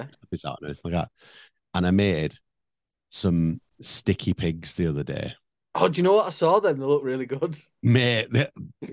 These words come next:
Speaker 1: I love them. I love them. Just little mini pigs in blankets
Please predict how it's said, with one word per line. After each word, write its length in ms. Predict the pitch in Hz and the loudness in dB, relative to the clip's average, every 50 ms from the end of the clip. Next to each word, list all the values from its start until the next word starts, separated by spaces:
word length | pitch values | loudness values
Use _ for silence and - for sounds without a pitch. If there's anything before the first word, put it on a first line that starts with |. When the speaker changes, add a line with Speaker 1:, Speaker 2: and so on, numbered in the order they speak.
| 135 - - - 165 147 _ _ - | -14 -16 -18 -20 -20 -20 _ _ -6
Speaker 1:
I 60 | 98 | -4
love 180 | 98 95 92 87 | -2 -2 -2 -2
them. 220 | 107 113 107 92 - _ _ _ _ _ _ _ _ _ _ _ _ | 0 0 0 -2 -4 _ _ _ _ _ _ _ _ _ _ _ _
I 60 | - 123 | 0 0
love 240 | 123 110 113 113 | 2 2 2 4
them. 280 | 123 131 123 117 104 98 _ | 4 4 2 2 0 -4 _
Just 220 | - 139 123 - - | -4 -4 -4 -4 -6
little 340 | - - 131 143 - - | -2 0 0 2 2 2
mini 300 | 147 151 151 147 147 147 | 2 2 4 4 4 4
pigs 300 | 139 - 151 139 127 110 | 4 2 0 -2 -2 -2
in 120 | 131 131 127 | -2 -2 -2
blankets 760 | 113 127 123 123 107 - - 101 85 80 - _ - - - | -2 -2 -4 -4 -6 -8 -10 -12 -12 -12 -14 _ -18 -20 -18